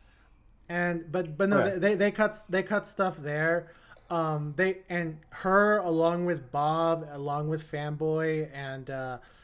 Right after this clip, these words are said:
Speaker 1: and, uh, Payback, like, there, there's stuff happening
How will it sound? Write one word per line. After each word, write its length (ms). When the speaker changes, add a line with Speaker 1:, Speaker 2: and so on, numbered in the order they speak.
Speaker 1:
and, 240
uh, 120
Payback, 520
like, 400
there, 280
there's 280
stuff 240
happening 720